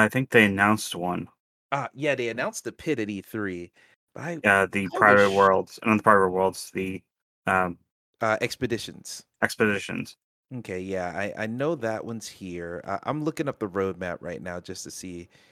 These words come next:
Speaker 2: if they dropped anything
Speaker 1: Oh,
Speaker 2: within the
Speaker 1: y-,
Speaker 2: last,
Speaker 1: oh, you
Speaker 2: like
Speaker 1: mean the, what they, they announced at E three?
Speaker 2: Yeah, they announced the pit
Speaker 1: The
Speaker 2: Expeditions at E three.
Speaker 1: They also announced, um,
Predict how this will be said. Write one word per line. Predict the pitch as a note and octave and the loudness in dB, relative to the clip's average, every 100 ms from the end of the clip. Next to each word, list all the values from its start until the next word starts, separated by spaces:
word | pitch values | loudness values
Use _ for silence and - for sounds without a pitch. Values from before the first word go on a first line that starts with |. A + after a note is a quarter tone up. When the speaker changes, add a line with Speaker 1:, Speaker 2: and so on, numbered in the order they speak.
| _ | _
Speaker 2:
if | G2+ - | -14 -8
they | F#2 | -6
dropped | F#2+ F#2 F#2+ | -4 -4 -6
anything | F#2 - F#2 | -14 -12 2
Speaker 1:
Oh, | B2+ B2+ | 8 8
Speaker 2:
within | G#2+ F2 | 6 2
the | |
Speaker 1:
y-, | B2 | 4
Speaker 2:
last, | B2+ | 8
Speaker 1:
oh, | C3 | 8
you | A#2 | 10
Speaker 2:
like | A#2 | 8
Speaker 1:
mean | A#2 | 8
the, | A#2 | 6
what | A2 | 2
they, | A2 A2 G#2+ - | 2 0 -2 -2
they | G#2+ | 4
announced | G#2+ G#2 F#2+ | 4 2 -2
at | |
E | F#2+ | -4
three? | F#2 F2 - _ _ _ - | -2 -4 -6 _ _ _ 2
Speaker 2:
Yeah, | D#3 C3 | 6 6
they | B2+ C#3 | 6 2
announced | B2 D3+ G3+ - - | 4 2 0 -2 -6
the | A#2+ | -4
pit | - D3 - | 0 0 0
Speaker 1:
The | |
Speaker 2:
Expeditions | A#2 - G#2 A2+ - F#2+ | -6 -6 -6 -4 -6 -10
at | F2+ | -12
E | F2+ E2+ | -12 -12
three. | F#2+ E2+ D#2+ - _ _ _ - | -10 -10 -12 -18 _ _ _ -4
Speaker 1:
They | - B2 | 4 6
also | B2 B2+ | 6 6
announced, | A2+ A2 G#2+ - - - - - | 6 6 4 -2 -10 -14 -10 -2
um, | G#2 G2 G2 | -2 -2 -6